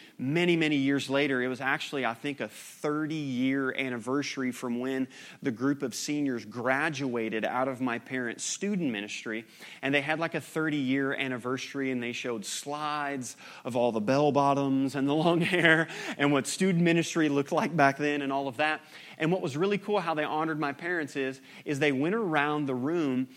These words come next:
and they talked about what stuck out to them as being kids in this world and having youth pastors that loved them and cared for them. Some of the kids talked about the games, the goofy games, and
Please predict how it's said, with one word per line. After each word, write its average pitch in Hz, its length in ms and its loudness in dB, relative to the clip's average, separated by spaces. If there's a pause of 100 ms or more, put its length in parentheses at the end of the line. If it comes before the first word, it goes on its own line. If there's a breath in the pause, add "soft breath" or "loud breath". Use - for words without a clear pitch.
(160 loud breath)
and 147 120 0
they 135 120 4
talked 202 460 -4
about 123 360 0
what 151 320 -2
stuck - 540 -4
out 196 320 0
to 160 140 -4
them 113 460 -4 (220 loud breath)
as 156 240 0
being 165 360 0
kids 180 560 0
in 123 180 -2
this 117 240 -4
world 104 500 -4 (280 loud breath)
and 143 120 -4
having 139 400 0
youth 175 280 -2
pastors 120 540 -4
that 127 180 0
loved 127 260 -2
them 131 160 -4
and 123 140 -6
cared 117 280 -4
for 117 140 -10
them. 107 280 -12 (280 loud breath)
Some 165 260 -2
of 165 60 0
the 156 80 -2
kids 151 400 -4
talked 143 260 -2
about 139 300 -2
the 139 60 -4
games, 135 600 -4
the 127 80 -8
goofy 135 360 -2
games, 120 640 -6
and 110 220 -6